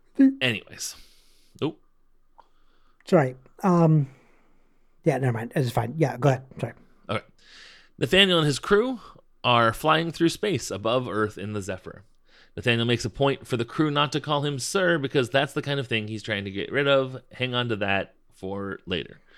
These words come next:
Speaker 2: He has, I'm guessing, the communication person send the signal. We don't know what the signal is. We'll also find out that later, too.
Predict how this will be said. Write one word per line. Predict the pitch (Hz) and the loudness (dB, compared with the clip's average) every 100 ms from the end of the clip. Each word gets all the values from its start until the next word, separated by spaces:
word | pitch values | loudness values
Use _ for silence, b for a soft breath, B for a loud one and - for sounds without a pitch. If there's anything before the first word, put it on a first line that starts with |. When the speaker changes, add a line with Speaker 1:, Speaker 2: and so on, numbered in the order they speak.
| b b b b b b b | b b b b b b b
Speaker 2:
He | 139 | 2
has, | 156 160 170 - - _ - | 2 2 0 -2 -12 _ -4
I'm | 127 | 2
guessing, | 123 135 135 123 | 4 2 2 -2
the | |
communication | 117 131 123 120 151 151 156 147 | -2 -2 -2 0 0 0 -2 -4
person | 156 160 170 165 160 - | -2 -2 -4 -6 -6 -12
send | - 139 131 127 | -2 0 0 -2
the | |
signal. | 120 110 90 87 - _ _ _ _ _ _ - | -4 -4 -6 -12 -20 _ _ _ _ _ _ -6
We | 104 | -2
don't | 117 | -2
know | |
what | 127 | -2
the | 120 | -2
signal | 151 131 131 | -2 0 0
is. | 131 127 | 0 -2
We'll | 110 104 | -2 -4
also | 65 110 110 123 117 113 - _ _ | 0 -2 0 2 2 2 -2 _ _
find | - 107 104 | -6 -4 0
out | 104 92 - | 0 -2 -6
that | 98 101 98 98 - | -14 -8 -2 -2 -2
later, | 98 98 95 | -8 -10 -10
too. | 95 90 - | -8 -10 -10